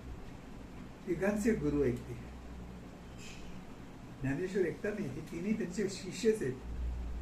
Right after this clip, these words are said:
आपल्या भावाचे, म्हणजे थोरल्या भावाचे, इतका तो मोठा आहे. आणि मुक्ता आणि ज्ञानेश्वर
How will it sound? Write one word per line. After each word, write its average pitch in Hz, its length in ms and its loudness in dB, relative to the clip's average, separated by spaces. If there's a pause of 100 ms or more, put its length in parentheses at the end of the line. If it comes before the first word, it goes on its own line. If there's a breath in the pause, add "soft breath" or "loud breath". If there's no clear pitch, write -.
(240)
आपल्या 156 220 -2
भावाचे, 139 440 2
म्हणजे 135 280 0
थोरल्या 147 300 4
भावाचे, 127 440 2
इतका 233 220 0
तो 233 120 2
मोठा 139 280 -2
आहे. 127 360 -6 (960)
आणि 196 300 -2 (1000)
मुक्ता 151 380 0
आणि 220 220 8
ज्ञानेश्वर 185 600 0